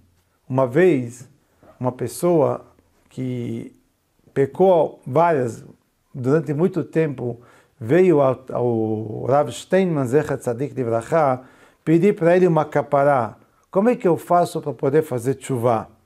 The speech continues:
E ele prometeu para o rabino que tudo que o rabino falar para ele, ele vai cumprir.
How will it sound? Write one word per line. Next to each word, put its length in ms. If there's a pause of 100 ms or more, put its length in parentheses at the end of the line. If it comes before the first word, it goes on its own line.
(1120)
E 580 (180)
ele 200
prometeu 480
para 100
o 60
rabino 400
que 160
tudo 340
que 80
o 60
rabino 640
falar 320
para 220
ele, 200
ele 140
vai 160
cumprir. 540